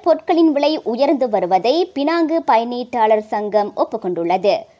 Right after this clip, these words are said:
அதிகரித்து வரும் வாழ்க்கை செலவினத்திற்கு மத்தியில் பொருட்களின் விலை ஏற்றம் மக்களுக்கு கூடுதல் சுமையை ஏற்படுத்தும் என்கின்றார் கேப்பின் கல்வி மற்றும் ஆய்வு பிரிவு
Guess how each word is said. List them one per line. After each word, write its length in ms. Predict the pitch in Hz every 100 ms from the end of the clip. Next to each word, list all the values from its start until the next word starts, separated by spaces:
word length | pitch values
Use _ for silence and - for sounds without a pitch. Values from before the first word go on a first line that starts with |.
| _ _ -
அதிகரித்து 520 | 240 240 269 262 262 240
வரும் 220 | 240 240
வாழ்க்கை 380 | 196 214 220 247 -
செலவினத்திற்கு 680 | 190 196 220 214 190 - 202
மத்தியில் 440 | 170 175 175 202 135 _ _ _
பொருட்களின் 480 | 269 262 - 277 277
விலை 160 | 233 233 220
ஏற்றம் 300 | 214 214 269 294 196
மக்களுக்கு 500 | 202 240 220 214 247 247 403 - _ _
கூடுதல் 480 | 320 370 370 330 349 359
சுமையை 380 | 269 277 277 285 247
ஏற்படுத்தும் 440 | 214 214 202 214 190
என்கின்றார் 680 | 175 165 165 170 185 330 - _ _ _
கேப்பின் 440 | - 294 294 302 294 -
கல்வி 300 | 233 254 302 285
மற்றும் 320 | 254 269 262 - 196
ஆய்வு 240 | 240 277 285
பிரிவு 400 | 233 240 208